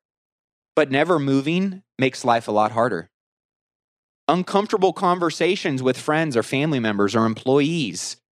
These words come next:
those are hard, but avoiding those conflicts and those tough conversations will only make things harder.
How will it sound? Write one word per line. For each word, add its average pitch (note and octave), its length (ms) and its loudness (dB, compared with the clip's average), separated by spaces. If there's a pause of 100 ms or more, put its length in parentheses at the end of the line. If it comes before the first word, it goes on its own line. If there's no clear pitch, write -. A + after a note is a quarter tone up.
(680)
those G3 160 4
are G#3 80 4
hard, D3+ 360 0 (640)
but F#3 120 4
avoiding D#3+ 680 0 (180)
those C#3 240 2
conflicts A2+ 680 -4 (100)
and C3+ 140 2
those A#2 200 4
tough G#2+ 240 -2
conversations A2 920 -2 (520)
will D3+ 180 4
only E3 260 2
make C3+ 180 0
things A#2 240 -6
harder. A2+ 340 -2